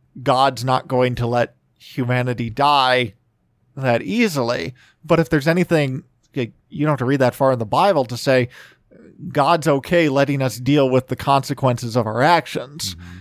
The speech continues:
Speaker 1: The consequences of our actions could be really, really bad.
Speaker 2: Yeah, this brings me to my next question for you. Why can't humans help themselves? We, because we've had stories,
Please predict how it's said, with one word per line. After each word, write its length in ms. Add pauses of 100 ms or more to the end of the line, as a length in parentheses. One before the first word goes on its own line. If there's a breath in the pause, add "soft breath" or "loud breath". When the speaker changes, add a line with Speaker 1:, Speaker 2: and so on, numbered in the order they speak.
(160)
Speaker 1:
The 100
consequences 680
of 100
our 120
actions 460
could 140
be 120
really, 420
really 260
bad. 480 (140)
Speaker 2:
Yeah, 200
this 120
brings 160
me 100
to 60
my 160
next 180
question 260
for 120
you. 200 (800)
Why 340
can't 340
humans 360
help 180
themselves? 560 (640 soft breath)
We, 260 (100)
because 260
we've 120
had 460
stories, 720